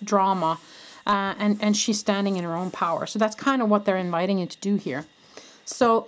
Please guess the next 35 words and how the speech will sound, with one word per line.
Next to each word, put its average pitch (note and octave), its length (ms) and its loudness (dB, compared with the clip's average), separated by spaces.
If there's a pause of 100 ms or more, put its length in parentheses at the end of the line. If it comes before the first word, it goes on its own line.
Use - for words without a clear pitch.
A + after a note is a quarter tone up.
don't B3+ 220 6
let F#4 140 4
your E4 180 0
ego F#3+ 760 6
make A3 320 6
up G#3 120 4
stories, F#3 480 0
though. - 260 -2 (380)
It A3 80 6
might A3 260 6
have E4+ 100 0
been C4 160 8
something A3 380 2
that G3+ 120 4
rocked - 260 0
your G#3 80 2
boat, G3+ 320 0
yes. - 440 0 (360)
But G3+ 140 2
don't A#3+ 160 4
let C#4+ 160 6
your C4 180 6
ego G#3 400 6
drag G3 300 2
you G#3 80 2
down G3 240 2
a F3+ 60 -4
path F3+ 580 -2
where G#3 180 2
you F#3+ 120 2
go F#3+ 220 4
into, G#3 360 4
"Why G3 460 2
me?" G3+ 580 6
and F3 400 -2